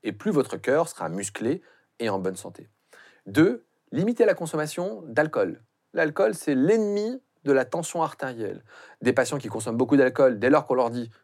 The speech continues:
diminuez votre consommation », on l'a vu avec le Dry January, le mois sans alcool,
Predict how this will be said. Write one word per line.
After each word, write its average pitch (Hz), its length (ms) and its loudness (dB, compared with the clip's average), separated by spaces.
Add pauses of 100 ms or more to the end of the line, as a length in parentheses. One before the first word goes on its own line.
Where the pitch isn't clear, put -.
(300)
diminuez 139 460 -2
votre 151 180 0
consommation », 147 600 -10 (220)
on 107 60 -10
l'a 98 120 -2
vu 104 100 -2
avec 101 160 -4
le 101 80 -8
Dry 113 300 -2
January, 135 380 -4 (460)
le 85 160 -10
mois 98 180 -2
sans 110 200 -6
alcool, 110 420 -2